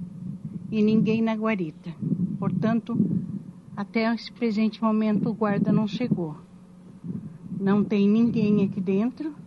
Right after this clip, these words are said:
ou seja, bem fácil de entrar e furtar, né?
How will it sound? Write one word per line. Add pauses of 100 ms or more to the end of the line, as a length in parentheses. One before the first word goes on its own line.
(760)
ou
seja,
bem
fácil
de
entrar
e
furtar,
né?